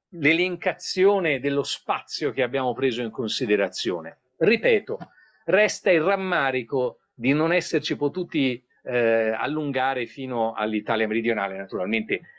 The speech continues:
eh, esistono dei problemi, insomma, anche di, di, di risorse, che però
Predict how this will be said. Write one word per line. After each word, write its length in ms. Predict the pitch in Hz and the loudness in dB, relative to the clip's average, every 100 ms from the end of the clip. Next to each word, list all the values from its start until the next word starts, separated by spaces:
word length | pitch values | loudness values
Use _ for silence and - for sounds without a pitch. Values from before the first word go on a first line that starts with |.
| - - | -20 -8
eh, 240 | 117 - | -4 0
esistono 540 | 117 170 - 127 117 110 | 2 2 2 2 4 2
dei 340 | 110 107 107 | 2 0 -2
problemi, 500 | - 92 135 151 98 | -4 -2 0 0 -4
insomma, 480 | 98 - 107 98 95 | -16 -14 -10 -6 -4
anche 280 | 104 98 107 | -2 -2 -2
di, 160 | 95 | -2
di, 120 | 92 95 | -4 -4
di 120 | 98 | -4
risorse, 720 | 98 - 175 120 - - 85 _ - - | -2 4 4 4 2 -4 -8 _ -16 -4
che 140 | 196 | -2
però 300 | - 220 | 2 2